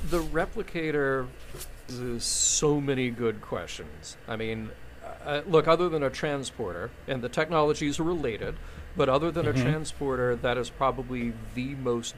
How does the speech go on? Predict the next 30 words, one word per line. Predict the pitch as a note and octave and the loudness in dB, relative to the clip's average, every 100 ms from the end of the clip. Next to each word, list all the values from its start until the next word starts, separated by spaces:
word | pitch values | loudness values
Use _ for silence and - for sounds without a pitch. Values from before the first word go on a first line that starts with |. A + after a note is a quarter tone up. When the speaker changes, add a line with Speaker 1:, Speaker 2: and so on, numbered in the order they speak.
| - | -8
Speaker 1:
desired | C#3 A#2+ A2+ B2 A#2 A#2+ A2+ G#2+ G2 G2+ - - - | -6 -4 -4 0 2 2 0 -2 -6 -10 -12 -14 -10
Star | - A2+ G#2+ | -2 -2 -2
Trek | - A#2 F#2+ - - | -2 -2 -2 -8 -10
technology. | B2+ - F2 F2 E2 - - - - - - - - - | -10 -10 -10 -10 -10 -12 -12 -12 -8 -6 -4 -6 -8 -2
And, | C3+ C3+ C3+ | 2 2 2
and | - C3 | 0 0
we | F3+ | 2
kinda, | F3+ C4+ - - - | 4 4 2 -4 4
you | A3 | 6
know, | |
we | F#3+ G3+ | 6 4
play | F#3+ - A3 A3 | -4 0 4 6
with | A#3+ G#3 - | 6 0 2
that | F3 - | 0 0
term | - D3 C#3+ | 0 2 4
fast | - D3 D3 - | 4 2 0 0
and | D3+ C3 | 2 2
loose | C#3 - | 2 -2
today. | - C3+ A#2+ - - - - | 0 2 2 0 -4 -4 -4
Like, | A2+ G#2 G#2 | -4 -4 -2
"Oh, | E3 A3+ C3 | 2 4 2
we're | A2+ B2 | 0 -2
so | - G3 F3+ | 0 0 0
close | - F#3+ F#3 - | -2 -2 2 4
to | D3 | 6
a | B2+ | 6
replicator, | C#3 F3 F3+ - C#3+ B2 A#2+ A#2 - - - - E3 | 6 2 0 -2 0 4 4 2 -4 -8 -6 -4 2
what | C#3 C#3+ | 4 4
with | D3+ | 2
having | B2 C#3+ C3 A#2 | 2 0 0 -2